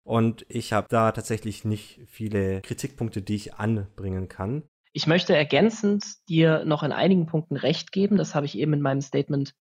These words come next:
Speaker 2: vergessen. Das wollte ich eigentlich noch sagen, Nils. Nämlich, es gibt absolut valide Kritikpunkte in diesem Spiel, die auch für mich als wirklich jemand, der mit der rosaroten Zelda-Brille da durchschaut,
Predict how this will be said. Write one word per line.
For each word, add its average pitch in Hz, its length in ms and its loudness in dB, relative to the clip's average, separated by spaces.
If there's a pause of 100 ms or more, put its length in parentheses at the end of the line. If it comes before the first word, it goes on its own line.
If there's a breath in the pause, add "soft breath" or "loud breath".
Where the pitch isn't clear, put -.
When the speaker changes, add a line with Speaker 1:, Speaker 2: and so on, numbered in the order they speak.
Speaker 2:
vergessen. 160 640 2
Das - 100 -16
wollte 147 200 4
ich 175 80 2
eigentlich 170 260 2
noch 160 140 2
sagen, 165 260 2
Nils. 170 240 2 (480)
Nämlich, 147 800 2
es - 220 -4
gibt - 420 -2
absolut 170 560 0
valide 147 420 4
Kritikpunkte 143 640 -2
in 131 80 0
diesem 127 220 -6
Spiel, - 500 -2 (340 loud breath)
die 135 340 0
auch 180 200 4
für - 200 2
mich 185 340 4
als - 520 0
wirklich 160 380 2
jemand, 147 240 4
der 143 80 4
mit 147 140 2
der 139 80 4
rosaroten 147 480 2
Zelda-Brille 151 480 4
da 139 120 0
durchschaut, 151 460 2